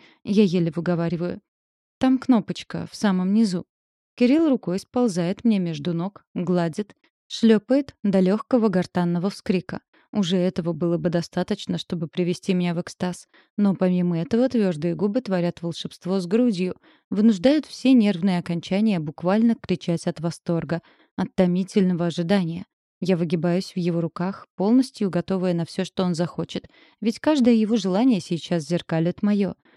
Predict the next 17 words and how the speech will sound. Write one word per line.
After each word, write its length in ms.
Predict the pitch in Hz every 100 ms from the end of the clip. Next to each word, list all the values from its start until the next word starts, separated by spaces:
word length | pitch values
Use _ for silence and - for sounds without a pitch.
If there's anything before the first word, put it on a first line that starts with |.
| _
Каждое 380 | 202 202 - 190
его 200 | 180 170
требование 680 | - 196 190 190 175 165 156
для 180 | 175
меня 300 | 175 175 214
самое 420 | - 170 160 175 190
важное. 500 | 208 160 165 156 - _ _ -
Он 160 | 269
несколько 480 | 269 262 - 220 185
раз 220 | 170 196 -
проводит 540 | - 190 170 175 214 -
по 100 | 170
ноющей 480 | 165 156 - 170
киске, 480 | - 165 165 - - _ _ -
забирается 640 | 185 196 180 220 277 - 190
под 240 | 165 -
ткань, 380 | - 165 185